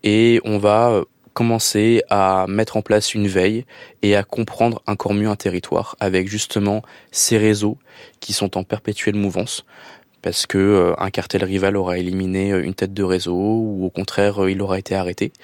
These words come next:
Donc du coup, l'idée, c'est d'alimenter cette base de données. L'idée, c'est de comprendre perpétuellement ce qui se passe en fonction d'un territoire, en fonction d'une ressource et en fonction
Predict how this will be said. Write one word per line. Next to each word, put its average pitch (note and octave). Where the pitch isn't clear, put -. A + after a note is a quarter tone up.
Donc G#2
du G#2
coup, C3+
l'idée, A2+
c'est F#2+
d'alimenter A#2
cette G#2+
base G2+
de G2+
données. F#2+
L'idée, G2+
c'est -
de G2
comprendre A#2
perpétuellement A2
ce -
qui -
se -
passe -
en -
fonction -
d'un G#2
territoire, G2+
en F#2+
fonction G2
d'une G#2
ressource G#2
et G2+
en F#2+
fonction A#2